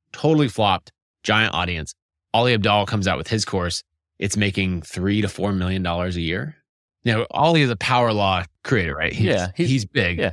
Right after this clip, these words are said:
Speaker 1: but Yes Theory is incredibly larger. And so when you dive in on this, you're like, "Wait a second, why is the small creator printing money and the large creator has this big flop with their audience?"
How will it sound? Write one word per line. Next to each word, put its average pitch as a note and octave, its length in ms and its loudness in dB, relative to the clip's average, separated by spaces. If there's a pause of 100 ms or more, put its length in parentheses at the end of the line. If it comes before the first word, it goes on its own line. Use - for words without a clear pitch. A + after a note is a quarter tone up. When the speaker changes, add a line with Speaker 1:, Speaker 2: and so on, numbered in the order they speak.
(120)
Speaker 1:
but C3 120 2
Yes E3 180 2
Theory A#2+ 300 2
is F#2+ 280 -6 (180)
incredibly B2 580 -2
larger. E2 420 -6 (460)
And C3 140 0
so C3 80 2
when B2 100 2
you A2 80 2
dive B2 260 2
in F#3 80 2
on E3+ 80 2
this, A2+ 180 0
you're A#2 80 0
like, G#2+ 120 0
"Wait D3 100 2
a A#2+ 60 -2
second, G2+ 260 -2
why A#2+ 220 2
is C3+ 180 0
the G2+ 200 -2
small A#2+ 360 0
creator F2 580 -2 (480)
printing D#3 460 2
money F2+ 380 -2
and G2 120 -4
the F#2 80 -2
large G2+ 300 0
creator E2+ 460 -4 (220)
has F#2+ 200 -2
this D#2+ 120 -6
big D2 200 -8
flop E2 260 -4
with - 100 -16
their - 120 -10
audience?" G2+ 400 -6